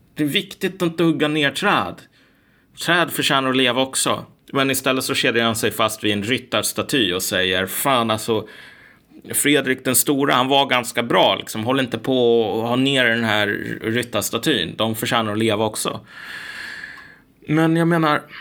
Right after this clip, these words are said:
grejen är ju bara att en person vars livsverk är det på ett plan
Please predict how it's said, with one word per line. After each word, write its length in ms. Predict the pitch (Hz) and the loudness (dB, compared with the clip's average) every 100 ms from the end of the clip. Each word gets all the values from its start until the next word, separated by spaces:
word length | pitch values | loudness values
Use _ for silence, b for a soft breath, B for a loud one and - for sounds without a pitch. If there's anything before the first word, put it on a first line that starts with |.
| B _ | B _
grejen 560 | 139 135 160 202 214 135 | -4 0 2 2 0 0
är 220 | 101 98 | 0 2
ju 140 | 98 101 | 2 0
bara 420 | 95 95 92 107 | -2 -2 0 -2
att 240 | - - | -4 -4
en 140 | 131 135 | -4 -2
person 920 | 135 - - 202 165 110 104 104 - - _ _ | -2 0 2 2 4 2 0 -4 -6 -16 _ _
vars 500 | 123 123 120 - - - | -2 2 2 0 -6 -4
livsverk 1080 | 120 131 151 - - - 143 175 113 92 95 - | 2 2 2 0 -2 -2 0 2 2 -2 -6 -6
är 160 | 92 | -4
det 420 | 90 101 123 - - - - | -2 0 -2 -2 -10 -12 -10
på 80 | - | -10
ett 140 | - | -8
plan 440 | - - - - | -8 -8 -8 -8